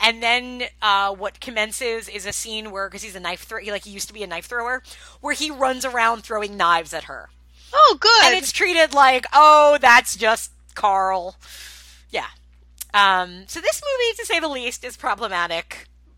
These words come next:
Speaker 1: but I'm used to that with my musicals of the nineteen fifties. Uh, okay, that's, uh, everything I've been watching. So
Speaker 2: Pretty solid
Speaker 1: Yeah.
Speaker 2: list.
Speaker 1: Now, Christine, how much John Lithgow
Speaker 2: <laughs>
Speaker 1: are you ready to handle today?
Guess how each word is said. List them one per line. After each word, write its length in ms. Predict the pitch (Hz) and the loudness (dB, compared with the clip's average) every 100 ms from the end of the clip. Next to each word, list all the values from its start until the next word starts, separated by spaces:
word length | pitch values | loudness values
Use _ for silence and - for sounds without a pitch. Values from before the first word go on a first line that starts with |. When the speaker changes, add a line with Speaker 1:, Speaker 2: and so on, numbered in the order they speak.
| _ | _
Speaker 1:
but 280 | 208 226 | -4 -2
I'm 140 | 214 226 | -2 -4
used 220 | 233 - | -10 -10
to 80 | 269 | -2
that 240 | 202 202 | 0 0
with 120 | 190 190 | -2 -12
my 140 | 175 | -12
musicals 340 | 165 165 156 | -12 -16 -16
of 80 | 147 | -20
the 60 | 143 | -20
nineteen 280 | 139 143 131 | -20 -20 -20
fifties. 460 | 117 _ _ - _ - - _ _ _ _ _ _ _ _ | -20 _ _ -20 _ -20 -20 _ _ _ _ _ _ _ _
Uh, 320 | - 254 262 269 | 0 4 4 2
okay, 440 | 294 349 370 233 | -2 -4 -4 -4
that's, 260 | 240 240 - | -4 -4 -2
uh, 220 | 285 285 | -2 0
everything 300 | 285 294 311 | -2 -4 -4
I've 180 | 277 320 | -2 -2
been 120 | 523 | -4
watching. 460 | 359 185 - 190 269 _ _ _ _ _ - - _ _ _ _ _ | -8 -8 -8 -12 -14 _ _ _ _ _ -20 -20 _ _ _ _ _
So 1000 | - - 196 160 143 135 131 135 143 247 - | -16 -14 -14 -16 -20 -20 -20 -20 -10 -8 -8
Speaker 2:
Pretty 240 | - 269 | -2 0
solid 480 | 262 262 240 240 247 | 0 0 0 -2 -8
Speaker 1:
Yeah. 60 | 240 | -6
Speaker 2:
list. 460 | 262 269 277 - 214 | -4 -4 -6 -14 -4
Speaker 1:
Now, 520 | 220 220 226 214 196 | 0 0 0 -4 -10
Christine, 340 | - 262 277 240 | -12 -12 -10 -12
how 220 | 208 262 | -8 -8
much 220 | 311 - | -6 -8
John 200 | - 285 | -4 -4
Lithgow 500 | 233 214 - 180 180 175 | -4 -12 -6 -4 -2 -4
Speaker 2:
<laughs> 40 | |
Speaker 1:
are 80 | 190 | -8
you 140 | 202 196 | -12 -10
ready 220 | 185 185 | -10 -10
to 80 | 156 | -12
handle 420 | 156 151 139 117 _ | -14 -16 -20 -20 _
today? 300 | - 135 110 | -20 -18 -20